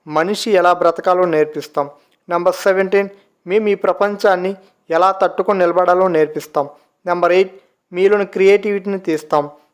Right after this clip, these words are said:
నెంబర్ నైన్టీన్, స్టూడెంట్కు సంవత్సరానికి ఒకసారి మెడికల్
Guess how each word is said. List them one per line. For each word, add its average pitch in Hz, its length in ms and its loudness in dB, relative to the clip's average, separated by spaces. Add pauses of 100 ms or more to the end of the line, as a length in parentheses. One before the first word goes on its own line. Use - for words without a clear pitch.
(140)
నెంబర్ 185 340 -2
నైన్టీన్, 190 360 0 (340)
స్టూడెంట్కు 208 800 -2 (260)
సంవత్సరానికి 190 480 -2
ఒకసారి 190 360 2
మెడికల్ 180 440 0